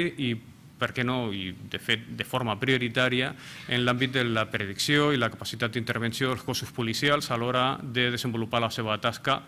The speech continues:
I també, en una mesura que normalment acostuma a ser molt controvertida, quan no l'encerta,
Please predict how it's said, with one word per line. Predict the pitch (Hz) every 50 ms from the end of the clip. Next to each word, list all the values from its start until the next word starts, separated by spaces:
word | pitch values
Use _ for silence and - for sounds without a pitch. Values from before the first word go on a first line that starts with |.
| - - - - - - - - - -
I | 143 135 113
també, | 147 143 151 151 165 175 175 180 175 - - - - - - - - - -
en | - 113 113 113 110 110 113 117 - - - - 113 113 101 104 113 113 110 113 123 120
una | 120 120 117 117 113 110 107 107 104 101 98 98 98 95 95 98 - - - - - - -
mesura | 95 101 - 127 123 123 - - - 160 156 147 135 131 131 131 117 - - - - -
que | 117 110 110 110 110 107 107 107
normalment | 110 113 120 120 117 120 123 131 123 127 127 131 127
acostuma | 120 117 - 113 - - 131 123 123 120
a | -
ser | - 131
molt | 127 123 127 117
controvertida, | 131 123 110 117 123 117 113 110 - 165 170 160 123 - - -
quan | 113 104 101 110
no | 131 143 139
l'encerta, | 117 107 110 - 156 160 156 - - 147 147 -